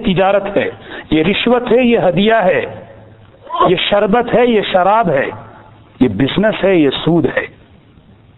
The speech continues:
جب فہم ٹیڑھی ہوتی ہے نا، نہیں، یہ دین جو ہے نا امریکہ میں نہیں چل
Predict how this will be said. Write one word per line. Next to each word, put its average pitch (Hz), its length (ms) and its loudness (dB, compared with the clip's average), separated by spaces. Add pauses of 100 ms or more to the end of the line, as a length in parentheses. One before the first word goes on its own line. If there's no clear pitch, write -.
(380)
جب 175 120 2 (120)
فہم 240 380 2
ٹیڑھی 220 260 2
ہوتی 190 360 2
ہے 139 60 0
نا، 143 180 2 (1040)
نہیں، 120 340 2 (1000)
یہ 160 260 2
دین 156 380 0
جو 135 140 0
ہے 147 60 2
نا 151 220 0
امریکہ 135 440 0
میں 120 120 -2
نہیں 101 100 -4
چل 104 100 -2